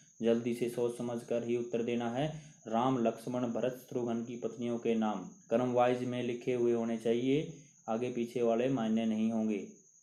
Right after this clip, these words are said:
ठीक है, टाइम अप। क्वेश्चन नंबर सिक्स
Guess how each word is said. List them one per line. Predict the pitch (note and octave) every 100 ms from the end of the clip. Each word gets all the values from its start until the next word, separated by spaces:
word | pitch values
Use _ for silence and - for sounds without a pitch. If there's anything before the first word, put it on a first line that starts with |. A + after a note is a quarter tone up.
| -
ठीक | A2 G#2+
है, | D3+ C3 - - - _ _ _ -
टाइम | G#2 A2 A#2
अप। | C#3+ D3+ - - _ _
क्वेश्चन | A2+ G#2+ B2
नंबर | A#2 A2+ A2 A#2 D3 - - - _ _ - -
सिक्स | A2+ - -